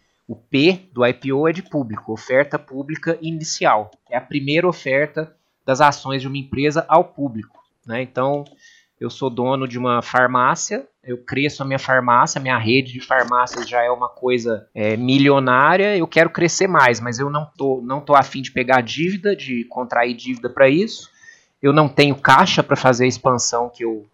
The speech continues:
que eu tô querendo. Uma das formas mais baratas, né, mais eficientes de eu crescer é eu pegar uma parte da minha empresa e vender pro público, né? O público vai me pagar uma grana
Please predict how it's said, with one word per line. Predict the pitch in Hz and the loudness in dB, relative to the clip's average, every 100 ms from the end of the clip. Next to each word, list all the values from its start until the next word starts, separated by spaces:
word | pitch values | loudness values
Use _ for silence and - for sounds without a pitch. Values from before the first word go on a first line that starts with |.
| _ | _
que | 117 | -12
eu | 110 | -8
tô | |
querendo. | 123 156 147 151 185 233 - - | -4 2 4 4 0 -2 -10 2
Uma | 180 | 8
das | 175 175 | 8 6
formas | - 147 147 135 | 6 6 6 2
mais | 143 151 180 180 | 2 4 4 4
baratas, | 180 180 135 135 170 131 120 | 6 6 6 4 0 -6 -6
né, | 123 147 | -10 -10
mais | 120 131 143 - - _ _ - | -10 -8 -8 -8 -10 _ _ -6
eficientes | 139 151 - 147 127 135 139 127 113 | -2 0 2 4 4 2 -2 -6 -2
de | 120 | 0
eu | |
crescer | 113 127 147 - 143 185 214 | 2 2 2 2 2 2 0
é | - | 2
eu | 190 | 2
pegar | 196 208 156 | 4 8 8
uma | 151 - | 8 6
parte | 127 127 - | 6 4 4
da | 135 | -4
minha | 156 | -4
empresa | 175 160 170 392 | -8 -6 -4 -4
e | 427 | -6
vender | 415 220 202 - - _ _ | -6 -8 -4 -6 -6 _ _
pro | - 185 | -6 -6
público, | 131 113 101 - 107 | -4 -6 -8 -14 -12
né? | 113 123 _ _ - _ _ | -12 -12 _ _ -20 _ _
O | 151 | -12
público | - 139 139 - | -4 -4 -2 0
vai | 131 131 | 4 4
me | 131 | 4
pagar | - 131 123 127 | 4 6 8 6
uma | 127 131 | 4 2
grana | 127 131 180 254 | 4 4 4 0